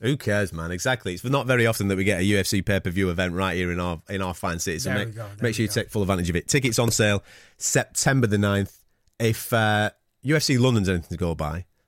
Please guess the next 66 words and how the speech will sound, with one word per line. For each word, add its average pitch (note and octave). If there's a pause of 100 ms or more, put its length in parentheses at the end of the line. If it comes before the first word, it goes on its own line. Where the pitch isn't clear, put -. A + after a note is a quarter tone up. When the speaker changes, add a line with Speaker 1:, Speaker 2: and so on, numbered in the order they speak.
Speaker 1:
the, G#2
the G#2
speed C#3+
that G#2+
you A2
sold G#2+
them G#2
out G#2
with F#2+
just G#2+
you A#2
on F2+
there, D#2 (240)
then A#2+
Speaker 2:
Yes. D#3+
Speaker 1:
all E3
of C#3+
a C#3+
sudden, B2+
when A#2
this B2
romance B2
of A2+
the, A#2
of G#2
the A2
matchup A2+
with G#2
you A#2
and G#2
Henderson A#2+
is F2+
on F2+
there, F2+ (240)
they're A2
gonna B2
go G2+
fast. G2+
You G#2
gotta G#2+
be G2
quick -
on F#2
that F2
phone. E2 (240)
Speaker 2:
Yes, D3
absolutely. D#3
Uh, C#3
from D3+
what F3+
I'm F3+
led F3
to D3
believe, C#3+
there's B2
a B2+
serious C3+
amount B2
of A2+
people A#2+
that A#2
have A#2
pre-registered B2
for A2+
tickets. -
Speaker 1:
Yeah. F#2